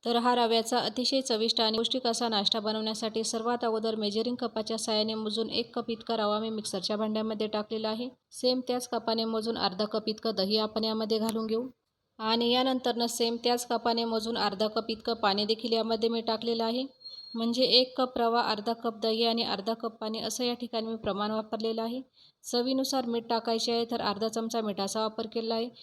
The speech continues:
यानंतरनं हा रव्याचा नाश्ता अधिकच छान असा सॉफ्ट आणि जाळीदार व्हावा याकरता यामध्ये मी अर्धा चमचा साखर आणि एक चमचा इतकं तेल टाकलेलं आहे.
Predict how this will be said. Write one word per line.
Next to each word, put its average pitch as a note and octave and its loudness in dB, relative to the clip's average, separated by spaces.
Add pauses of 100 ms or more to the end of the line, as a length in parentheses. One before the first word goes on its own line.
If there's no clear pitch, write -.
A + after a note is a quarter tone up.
(580)
यानंतरनं B3 4
हा A#3+ 2
रव्याचा G#3+ 4
नाश्ता A3 2
अधिकच A#3+ 0
छान A#3 2
असा A3+ 0
सॉफ्ट A3 2
आणि A3 2
जाळीदार G#3 4
व्हावा G#3+ 2
याकरता A3+ 0
यामध्ये A3 0
मी A3 0
अर्धा G3+ 0
चमचा A3+ -2
साखर G#3+ -2
आणि G#3+ 0
एक G#3+ 0
चमचा A3 -2
इतकं G#3+ -2
तेल G3+ 2
टाकलेलं A3 0
आहे. A3+ -2